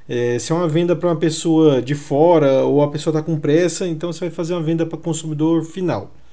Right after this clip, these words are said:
Então vamos lá. Primeira coisa, você vem em cadastro, clientes, e aí vamos cadastrar um novo cliente. Você vem aqui em novo,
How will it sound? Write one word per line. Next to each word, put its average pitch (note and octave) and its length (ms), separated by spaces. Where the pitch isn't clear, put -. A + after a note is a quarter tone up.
Então C#3 160
vamos F3 280
lá. A#2+ 120
Primeira G#3+ 380
coisa, D3+ 340
você A#2+ 200
vem D#3 100
em E3 60
cadastro, D3 640
clientes, C#3+ 760
e C#3+ 160
aí D#3 280
vamos D#3+ 420
cadastrar G3 600
um - 20
novo F#3 320
cliente. E3 480
Você - 80
vem B2+ 140
aqui B2+ 180
em D#3 80
novo, C3 640